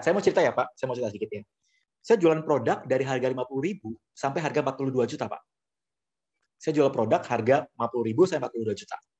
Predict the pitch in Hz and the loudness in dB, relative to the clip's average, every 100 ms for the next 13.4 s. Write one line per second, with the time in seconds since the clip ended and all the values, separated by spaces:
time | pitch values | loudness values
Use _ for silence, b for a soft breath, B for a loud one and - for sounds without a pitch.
0 | _ _ _ - 135 170 196 277 185 170 | _ _ _ 2 4 4 4 4 6 6
1 | 151 156 151 208 180 170 113 _ _ _ | 6 4 2 0 -2 -4 -8 _ _ _
2 | _ _ _ _ _ _ _ _ _ - | _ _ _ _ _ _ _ _ _ -2
3 | 190 226 175 147 139 147 151 151 113 - | 0 2 4 2 2 -2 -2 -2 -4 -8
4 | b b b - 185 185 175 160 147 156 | b b b 2 4 4 4 4 4 2
5 | 240 233 127 110 143 175 175 175 196 202 | -2 0 0 0 0 0 2 4 2 0
6 | - _ _ - 170 190 202 180 139 120 | -10 _ _ -8 -4 -2 -2 -4 -4 0
7 | 110 110 101 - _ _ _ - 170 196 | 0 0 -4 -10 _ _ _ 0 4 4
8 | 240 240 202 165 110 - 123 123 156 170 | 4 -2 -2 -2 -6 -4 -4 0 0 2
9 | 175 165 143 147 139 - 170 202 175 139 | 0 0 0 -2 -2 -2 0 0 -4 -6
10 | 98 _ _ _ _ _ _ - 135 143 | -8 _ _ _ _ _ _ -6 -6 -2
11 | 156 180 208 165 135 135 123 - 143 143 | -2 -2 -4 -4 -4 -2 -2 -2 -2 -4
12 | 131 101 92 _ _ _ _ _ - 233 | -6 -8 -10 _ _ _ _ _ -2 -2
13 | - 127 92 104 | 0 -2 -2 -4